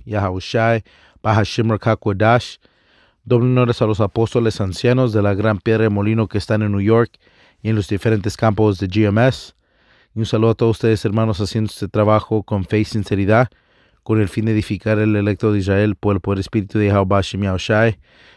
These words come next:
en el nombre del Espíritu Santo. Ustedes, hermanos, mandamos saludos. Y, um, simplemente quería entrar al tema sobre, um, nosotros estamos, uh, uh, desnudos enfrente del Señor, you know.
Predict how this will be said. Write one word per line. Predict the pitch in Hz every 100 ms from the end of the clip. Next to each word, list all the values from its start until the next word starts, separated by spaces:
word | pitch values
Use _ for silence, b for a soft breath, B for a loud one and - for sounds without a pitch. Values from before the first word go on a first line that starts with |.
| b
en | 110 110
el | 101
nombre | 104 104
del | 98
Espíritu | - 107 98
Santo. | 98 110 113 117
Ustedes, | 104 - 101 104
hermanos, | 98 104 101 95
mandamos | 98 101 101 -
saludos. | 95 110 131 123 - _ b b b b b b
Y, | - 104 104
um, | 98 95 90 85 - _ -
simplemente | - 143 139 143 135 135
quería | 123 127
entrar | 120 127
al | 127 98
tema | 127 131 120
sobre, | 107 113 101 104 101
um, | 98 92 92 b b b -
nosotros | 110 120 113 120
estamos, | 110 - 110 113 117 110 107 - - -
uh, | 101 95 71 98
uh, | 95
desnudos | 104 101 123 120 117 110
enfrente | 98 - 110 110
del | 104
Señor, | - 95 120 143 98
you |
know. | 98 107